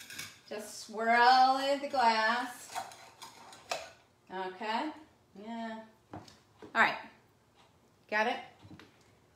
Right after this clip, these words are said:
Now, we're gonna use the Hawthorne shaker, <laughs> strainer, and we're just going to... Oh man, is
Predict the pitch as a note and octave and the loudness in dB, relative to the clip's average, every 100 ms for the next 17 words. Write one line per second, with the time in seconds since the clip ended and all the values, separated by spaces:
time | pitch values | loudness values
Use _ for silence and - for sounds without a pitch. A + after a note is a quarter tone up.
0 | - - - - A#3+ C#4 - - - - | -12 -12 -20 -8 0 2 2 -2 -10 -20
1 | _ - - - - - _ _ _ _ | _ -4 -4 -4 -14 -20 _ _ _ _
2 | _ _ - _ _ _ A3 G#3+ A3+ A3+ | _ _ -20 _ _ _ -8 -4 -2 -2
3 | A3 - A3 - A#3 A3+ - C4 B3+ C#4 | -4 -2 -4 4 8 8 8 2 4 4
4 | C4+ - A3 A3+ - G#3 - - - A#3+ | 2 0 0 0 -2 -4 -4 -6 -2 2
5 | C4+ A3+ F#3+ G3+ C#4+ - - - - - | 4 4 0 -2 -4 -8 -18 -20 -20 -20
6 | - G#3 G#3+ A3 A3+ A3+ A#3 G#3+ G#3 G#3 | -18 -10 -8 -6 -8 -8 -8 -6 -6 -8
7 | F#3 F#3 F3+ - - - - - - _ | -6 -6 -6 -12 -20 -20 -20 -20 -20 _
8 | _ _ - _ _ - - - - A#3 | _ _ -20 _ _ -20 -20 -20 -2 6
9 | B3+ A#3+ G#3 A#3 D#4 E4 E4 E4 E4 E4 | 8 6 4 2 4 4 6 6 4 2
10 | E4 - - - - | -4 -14 -20 -6 -2